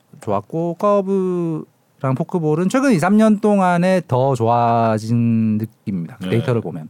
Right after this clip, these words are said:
Speaker 1: 그 네 가지 구종 모두의 완성도를 갖춘 이유, 그 다음에
Speaker 2: 음.
Speaker 1: 양지 선수의 리드가 가진 독특함 때문에 생기는 게 이제 루킹 삼진 비율인 것 같다라는 이제 추정입니다.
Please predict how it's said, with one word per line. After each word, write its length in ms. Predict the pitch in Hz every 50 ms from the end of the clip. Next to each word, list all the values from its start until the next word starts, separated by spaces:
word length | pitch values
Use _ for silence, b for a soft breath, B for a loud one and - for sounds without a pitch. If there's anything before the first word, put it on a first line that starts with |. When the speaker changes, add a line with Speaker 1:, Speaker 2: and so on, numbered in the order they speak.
| _ _
Speaker 1:
그 120 | - 139
네 120 | 123 120
가지 220 | 131 165 220 220 226
구종 720 | 208 208 202 214 208 208 202 202 202 196 196 190 185 180
모두의 640 | 170 160 175 190 185 190 185 185 185 185 196 196 196 B B B B B B B B B -
완성도를 480 | 117 127 127 147 147 151 143 143 135
갖춘 1000 | 127 - 101 _ - - - 135 127 127 123 123 120 123 117 117 117 117 120 135 156
이유, 280 | - 123 117 117 101 - - _
그 80 | - -
다음에 420 | 98 123 117 120 131 147 170 185
Speaker 2:
음. 60 | 170 127
Speaker 1:
양지 260 | 104 110 135 147 160
선수의 760 | 160 156 151 143 135 143 139 139 135 131 135 143 147 147 131
리드가 1040 | 123 139 165 156 170 170 165 160 156 147 143 147 147 147 - _ _ _ - - 120
가진 200 | 117 123 110 104
독특함 500 | 110 101 - - - - 127 110 - 113 -
때문에 320 | - 165 180 180 190 185
생기는 400 | 160 160 151 147 143 135 127 120
게 140 | 117 127 131
이제 180 | 117 104 98 92 87
루킹 240 | 110 110 - 160
삼진 680 | 156 147 139 127 120 113 107 104 98 95 90 90 87 82
비율인 360 | - 104 104 110 113 123 123
것 80 | 131 127
같다라는 560 | - 87 - - 92 82 87 90 90 92 101
이제 80 | 90 85
추정입니다. 560 | - - 208 196 196 143 101 82 76 - -